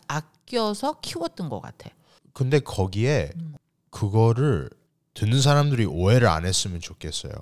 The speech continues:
Speaker 2: 엄마가
Speaker 1: 음.
Speaker 2: 최고야라고 말씀을 안 하셔서
Speaker 1: 음.
Speaker 2: 제가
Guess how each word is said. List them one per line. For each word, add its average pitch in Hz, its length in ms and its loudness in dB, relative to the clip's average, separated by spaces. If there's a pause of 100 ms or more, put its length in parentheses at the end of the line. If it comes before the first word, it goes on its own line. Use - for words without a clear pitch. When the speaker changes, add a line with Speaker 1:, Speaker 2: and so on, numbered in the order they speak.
Speaker 2:
엄마가 127 420 2
Speaker 1:
음. 113 80 2
Speaker 2:
최고야라고 165 880 2
말씀을 85 520 -4
안 76 160 -8
하셔서 82 500 -4 (140)
Speaker 1:
음. 139 360 -18 (160)
Speaker 2:
제가 101 640 0